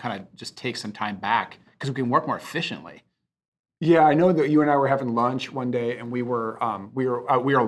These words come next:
Speaker 2: playing around with Chat G P T, and, and I, I was kinda showing you what I was working on, and we were, we were working on developing a presentation using A I in the classroom. And I remember you, you saying, like, "I'm, ah, man, I, I, I, I, I know I wanna do this lesson. I haven't had a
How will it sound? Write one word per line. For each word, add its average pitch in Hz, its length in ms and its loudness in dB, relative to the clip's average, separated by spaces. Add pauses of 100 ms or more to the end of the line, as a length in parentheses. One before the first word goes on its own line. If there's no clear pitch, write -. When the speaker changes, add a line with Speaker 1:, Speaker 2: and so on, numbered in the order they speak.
(140)
Speaker 2:
playing 135 160 2
around 120 180 0
with 107 40 -8
Chat 117 240 -2
G 117 160 -6
P 120 120 -6
T, 117 260 -4
and, 110 180 -4
and 113 100 -6
I, 117 120 -2
I 120 140 0
was 117 120 -2
kinda 117 220 -6
showing 117 240 -6
you 107 80 -6
what 107 100 -6
I 110 140 -4
was 113 100 -12
working 113 300 -6
on, 110 160 -6
and 104 140 -8
we 104 40 -6
were, 104 160 -8 (280)
we 131 80 0
were 120 180 4
working 117 180 0
on 101 300 -6 (200)
developing 139 420 4
a 101 40 -8
presentation 127 960 -2
using 120 340 -4
A 110 180 -8
I 104 180 -2 (580)
in 117 100 -2
the - 140 -4
classroom. 120 520 -4 (520)
And 113 340 -2
I 120 60 0
remember 131 400 2
you, 123 420 -2 (140)
you 139 80 2
saying, 131 340 -2
like, 107 220 -6
"I'm, 123 220 -2
ah, - 260 -8
man, 139 260 -6
I, 127 100 -2 (440)
I, 131 80 0 (120)
I, 123 40 0 (180)
I, 120 200 -2
I 123 80 -2
know 147 160 2
I 196 80 6
wanna 170 300 4
do 139 40 0
this 123 240 -2
lesson. 123 680 -4
I 151 40 0
haven't 151 160 0
had 143 80 2
a 135 60 -2